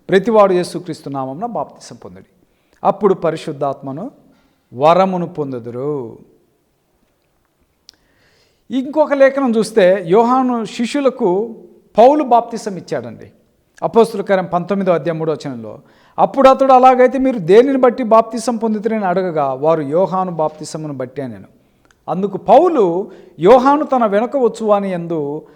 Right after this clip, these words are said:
అనగా యేసునందు విశ్వాసం ఉంచవలని ప్రజలతో చెప్పుచు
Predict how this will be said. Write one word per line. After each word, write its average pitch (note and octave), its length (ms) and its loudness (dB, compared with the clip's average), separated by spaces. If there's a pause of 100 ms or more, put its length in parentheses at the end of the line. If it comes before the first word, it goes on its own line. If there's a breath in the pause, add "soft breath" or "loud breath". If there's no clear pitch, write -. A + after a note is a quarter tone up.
(180 soft breath)
అనగా A3 220 0
యేసునందు A#3+ 800 2
విశ్వాసం A3+ 560 0
ఉంచవలని A3 360 -6
ప్రజలతో G3+ 520 -4
చెప్పుచు F3+ 560 -10